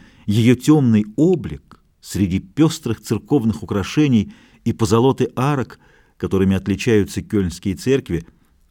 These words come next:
подобно тому, как вбирает пьяница губами виноградный сок. Здесь-то,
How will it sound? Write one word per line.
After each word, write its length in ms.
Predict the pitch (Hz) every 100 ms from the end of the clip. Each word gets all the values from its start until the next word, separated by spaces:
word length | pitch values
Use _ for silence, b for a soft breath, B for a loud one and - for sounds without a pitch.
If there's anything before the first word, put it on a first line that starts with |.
| _ -
подобно 360 | 113 170 165
тому, 260 | 160 151 180
как 180 | 147 95
вбирает 580 | 82 127 160 156 -
пьяница 600 | - 95 160 156 123 -
губами 500 | 98 107 87 147 151
виноградный 720 | 127 113 117 98 120 120 110 104
сок. 420 | - 104 92 - b b b b b b b b _ _ _ _ _ _ _ _ _
Здесь-то, 600 | 87 76 156 165 - 135